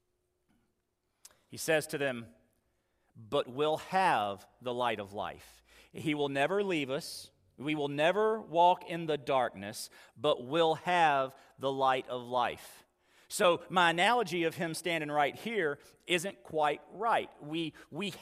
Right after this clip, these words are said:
have it. We're not next to it. So it is an eternal thing. He's already said that the spring of, uh, the water will be, uh, a spring of life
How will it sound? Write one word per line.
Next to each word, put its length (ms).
have 280
it. 320
We're 140
not 280
next 380
to 160
it. 240
So 260
it 80
is 200
an 160
eternal 500
thing. 380
He's 340
already 320
said 600
that 100
the 80
spring 420
of, 160
uh, 240
the 120
water 380
will 160
be, 280
uh, 300
a 80
spring 480
of 160
life 400